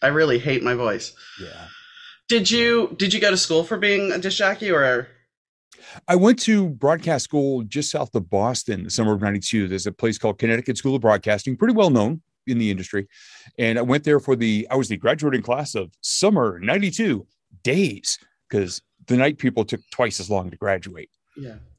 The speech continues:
Speaker 2: So for four thousand dollars that I borrowed from my grandfather, I went to broadcast school. And the whole reason I even actually went to school was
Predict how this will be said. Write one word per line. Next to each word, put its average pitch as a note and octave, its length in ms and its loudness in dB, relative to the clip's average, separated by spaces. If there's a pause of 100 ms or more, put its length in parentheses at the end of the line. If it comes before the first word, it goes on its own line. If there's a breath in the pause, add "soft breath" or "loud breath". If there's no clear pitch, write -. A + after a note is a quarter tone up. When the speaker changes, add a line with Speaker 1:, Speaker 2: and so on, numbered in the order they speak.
Speaker 2:
So A2 200 -2
for G2+ 120 -8
four D#3 200 -2
thousand D#3 520 2
dollars G#2+ 400 0
that G2+ 100 -2
I F#2+ 60 -2
borrowed G#2+ 360 2
from B2 140 -2
my B2+ 80 0
grandfather, G2 800 -4 (680)
I F#2+ 60 -10
went F#2 140 -4
to G2+ 80 -6
broadcast G2+ 460 0
school. G2 300 -4
And A#2 120 2
the A#2+ 40 2
whole E3+ 280 0
reason E3 340 0
I B2+ 80 0
even B2 240 0
actually A2+ 320 -4
went A2+ 340 0
to A#2+ 120 -6
school C3+ 420 0
was G2+ 240 -2